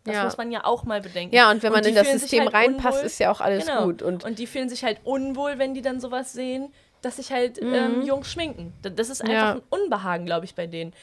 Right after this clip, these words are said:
Speaker 1: Und das, ich mein, wir können das nicht verstehen oder
Speaker 2: Mhm.
Speaker 1: wir wollen das nicht verstehen, aber so, so ist es halt irgendwie teilweise.
Speaker 2: Ja,
Speaker 1: Boah, wir
Speaker 2: das
Speaker 1: müssen
Speaker 2: ist
Speaker 1: ehrlich
Speaker 2: wirklich
Speaker 1: aufhören.
Speaker 2: schwierig.
Speaker 1: <laughs> Diese Politik-Talk,
Speaker 2: Ja.
Speaker 1: ey, das
Speaker 2: Aber
Speaker 1: wird,
Speaker 2: ich find's, also
Speaker 1: das
Speaker 2: ich
Speaker 1: wird
Speaker 2: find's
Speaker 1: grad viel zu
Speaker 2: cool.
Speaker 1: real.
Speaker 2: Und ich find, jetzt wird's auch wieder so, dass wir mitreden dürfen. <laughs> Ähm,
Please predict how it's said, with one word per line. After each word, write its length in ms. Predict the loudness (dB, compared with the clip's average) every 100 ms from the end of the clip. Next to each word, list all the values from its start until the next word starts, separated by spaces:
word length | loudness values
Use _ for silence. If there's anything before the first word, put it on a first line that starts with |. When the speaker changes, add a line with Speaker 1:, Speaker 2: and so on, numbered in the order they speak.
| -20 -10
Speaker 1:
Und 100 | -6
das, 220 | -6 -6
ich 140 | -8 -4
mein, 180 | -4 -4
wir 140 | -6
können 160 | -4 -6
das 140 | -6
nicht 100 | -8
verstehen 480 | -8 -8 -6 -4 -4 -8 _ _ -4
oder 180 | 0
Speaker 2:
Mhm. 220 | 2 2 0
Speaker 1:
wir 180 | 0
wollen 220 | 0 -2 -2
das 120 | -6
nicht 120 | -8
verstehen, 380 | -10 -8 -8 -8 -10 _ _ -20 _ -8
aber 280 | -2 -2 -2
so, 420 | 0 4 4 2 _ _ _ _ _ _ _
so 140 | -4
ist 160 | 2 2
es 180 | 2 -4
halt 160 | -4
irgendwie 260 | -4 -6 -6
teilweise. 200 | 0 2
Speaker 2:
Ja, 200 | 4 4 0 -12 0
Speaker 1:
Boah, 100 | 4
wir 60 | 4
Speaker 2:
das 60 | 2
Speaker 1:
müssen 100 | 0
Speaker 2:
ist 40 | 2
Speaker 1:
ehrlich 140 | 6
Speaker 2:
wirklich 220 | 6 6 2
Speaker 1:
aufhören. 100 | 2
Speaker 2:
schwierig. 580 | 2 4 4 2 -8
Speaker 1:
<laughs> 60 | -10
Diese 220 | -8 -6
Politik-Talk, 1120 | 0 0 0 -10 -16 -4 -4 -2 4 6 6 4
Speaker 2:
Ja. 40 |
Speaker 1:
ey, 180 | 2 2
das 120 | 6
Speaker 2:
Aber 140 | 10 10
Speaker 1:
wird, 80 | 8
Speaker 2:
ich 60 | 4
find's, 280 | 0 0
also 200 | 0 0 2
Speaker 1:
das 40 |
Speaker 2:
ich 60 | 0
Speaker 1:
wird 100 | 0
Speaker 2:
find's 140 | 2
Speaker 1:
grad 100 | 4
viel 120 | 6
zu 60 | 4
Speaker 2:
cool. 60 | 0
Speaker 1:
real. 220 | -2 -2
Speaker 2:
Und 80 | -2
ich 60 | -4
find, 160 | 2
jetzt 200 | 2 2 -4
wird's 140 | -2
auch 120 | -2
wieder 240 | 2 2 2
so, 140 | 0
dass 200 | -4 -4
wir 100 | -4
mitreden 460 | -4 0 0 0 0
dürfen. 520 | 4 4 2 -4 -4
<laughs> 540 | -6 -12 -12 -8 2 6
Ähm, 460 | 8 6 4 2